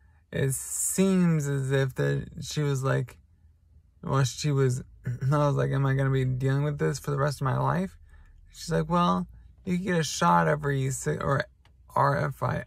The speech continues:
R F A, I think it was. An R F A? I don't know." So she's like, "Well, you could get that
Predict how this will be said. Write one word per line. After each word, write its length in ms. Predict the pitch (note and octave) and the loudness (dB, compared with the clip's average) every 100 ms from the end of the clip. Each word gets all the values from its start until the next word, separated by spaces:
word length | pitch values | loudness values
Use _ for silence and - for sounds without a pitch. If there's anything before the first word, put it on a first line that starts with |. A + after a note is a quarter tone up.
| - | -8
R 260 | - D3 - | -4 0 0
F 160 | C3+ | 0
A, 340 | C#3+ D3+ F3 F#3 | -2 -2 -2 -4
I 640 | - _ _ - _ - B2+ | -8 _ _ -20 _ -20 -8
think 220 | C3+ C#3 | -6 -4
it 20 | |
was. 400 | D3+ D#3+ E3 - _ - _ _ _ _ _ _ _ - _ _ _ _ - | -4 -2 -4 -8 _ -20 _ _ _ _ _ _ _ -20 _ _ _ _ -12
An 180 | C3 | -8
R 280 | G#2 A#2+ C#3 | -4 -2 0
F 160 | C#3+ - | -2 -2
A? 300 | C#3+ D#3+ D#3 - - - - - - _ - | -4 -2 -4 -8 -20 -20 -20 -20 -20 _ -12
I 160 | D3+ C#3 | -4 -2
don't 220 | C3 - | -2 -6
know." 240 | - - - - - - - - - - | -10 -10 -14 -18 -20 -20 -20 -20 -20 -20
So 400 | - - D#3+ D3+ | -14 -2 4 4
she's 140 | D3 C3 | 4 0
like, 180 | C#3+ C#3+ | -2 0
"Well, 300 | D3 C#3+ - - | 0 0 -4 -4
you 160 | D3+ | -4
could 260 | D3+ E3+ D3+ | -2 -2 -2
get 300 | D#3 - C#3+ | -4 -4 0
that 320 | C#3 B2+ D3 | 0 0 -2